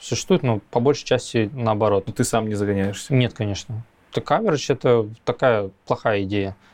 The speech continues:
Speaker 1: Если, ну, я участвовал в проектах, в которых требовали там определённый код каверидж.
Speaker 2: Ну, смотри, ну, можно написать миллион строк кодов и
Speaker 1: Да.
Speaker 2: на этот миллион десять строк тестов и сказать, что я пишу тесты в своём проекте.
Speaker 1: Можно.
Speaker 2: Как, как, как определить, э, количество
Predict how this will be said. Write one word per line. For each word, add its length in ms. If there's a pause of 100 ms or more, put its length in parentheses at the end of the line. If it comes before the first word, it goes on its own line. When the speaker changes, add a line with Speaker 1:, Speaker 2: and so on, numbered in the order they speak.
(100)
Speaker 1:
Если, 340 (240)
ну, 220 (500)
я 240
участвовал 360
в 40
проектах, 380
в 20
которых 320
требовали 340
там 320
определённый 480
код 180
каверидж. 340
Speaker 2:
Ну, 60
смотри, 320
ну, 120
можно 420
написать 380
миллион 240
строк 240
кодов 360
и 180
Speaker 1:
Да. 100
Speaker 2:
на 60
этот 180
миллион 520
десять 300
строк 220
тестов 340
и 60
сказать, 260
что 160
я 100
пишу 280
тесты 280
в 40
своём 180
проекте. 420 (640)
Speaker 1:
Можно. 320
Speaker 2:
Как, 180
как, 160
как 220
определить, 640
э, 960
количество 800